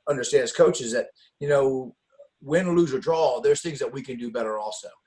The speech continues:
And we gotta look inside ourselves and look at our plans and what we can do. Everything looks great on paper,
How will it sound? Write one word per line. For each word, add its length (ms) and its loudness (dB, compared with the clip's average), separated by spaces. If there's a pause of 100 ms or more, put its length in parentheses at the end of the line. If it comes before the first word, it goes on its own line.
(220)
And 120 -8
we 120 -4
gotta 160 2
look 120 -2
inside 280 -2
ourselves 500 0
and 80 -6
look 140 -6
at 60 -4
our 200 0
plans 300 -4
and 80 -6
what 200 -6
we 140 -8
can 220 -8
do. 240 4 (920)
Everything 320 2
looks 140 -4
great 220 0
on 100 0
paper, 440 0